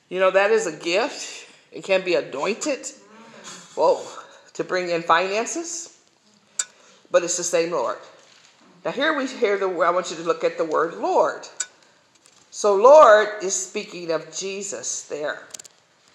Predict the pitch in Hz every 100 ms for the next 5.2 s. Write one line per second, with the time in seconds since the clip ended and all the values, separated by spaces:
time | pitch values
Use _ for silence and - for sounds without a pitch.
0 | _ _ - 151 143 151 127 117 - -
1 | 98 110 - - - _ _ _ _ _
2 | _ _ _ _ _ _ - 139 135 -
3 | - - - 226 320 156 143 147 135 139
4 | 131 - 123 120 135 - 127 - 147 139
5 | 123